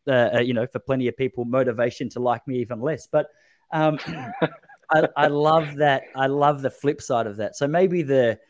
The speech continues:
the physical, uh, the, the physical challenges of the individual sport is what I'm attracted to, but the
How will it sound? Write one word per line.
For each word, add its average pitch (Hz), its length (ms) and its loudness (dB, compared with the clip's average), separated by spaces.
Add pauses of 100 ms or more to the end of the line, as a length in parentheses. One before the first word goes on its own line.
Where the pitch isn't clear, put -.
(340)
the 127 120 -2
physical, 143 1000 -2
uh, 104 360 -8
the, 113 220 -10
the 131 100 -6
physical 165 460 -6
challenges 120 720 -6
of 107 200 -6 (120)
the 113 200 -6
individual 117 480 -4
sport 113 320 -4
is 107 100 -8
what 110 120 -2
I'm 107 100 -4
attracted 110 460 -10
to, 113 160 -6
but 110 200 -8
the 113 260 -2